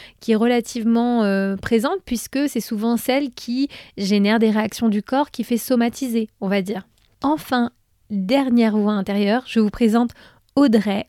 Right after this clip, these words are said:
Audrey, c'est la coach. C'est cette voix justement qui me fait sortir du lit, c'est celle qui croit en moi, qui me dit : « C'est jamais trop tard », qui me dit : « Tu peux le faire, tu vas y arriver, tu vas accomplir de grandes choses. »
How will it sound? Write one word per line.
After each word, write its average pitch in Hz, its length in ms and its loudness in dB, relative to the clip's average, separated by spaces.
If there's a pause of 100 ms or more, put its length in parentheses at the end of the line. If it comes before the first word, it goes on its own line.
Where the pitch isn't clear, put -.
Audrey, 254 380 2
c'est - 160 -4
la 196 240 -2
coach. - 420 -4 (300)
C'est 240 160 -2
cette 233 240 2
voix 262 260 2
justement 233 580 0 (340)
qui 254 380 -4
me 214 220 4
fait 294 200 -2
sortir 254 400 -4
du 220 100 0
lit, 226 220 0
c'est 233 140 -8
celle 214 220 -4
qui - 140 -18
croit 285 280 0
en 262 60 2
moi, 220 260 2
qui - 160 -8
me 202 140 2
dit : « 202 300 -4
C'est 202 400 0
jamais 247 280 2
trop 226 200 -4
tard », 220 360 -2 (320)
qui 226 140 0
me 214 100 6
dit : « 220 200 -2
Tu - 120 -16
peux 302 260 0
le 254 140 2
faire, 220 320 -2
tu - 140 -6
vas 233 140 2
y 269 80 0
arriver, 220 360 0
tu - 120 -6
vas 214 100 2
accomplir 220 420 -2
de 208 100 0
grandes 240 380 -2
choses. » 220 420 0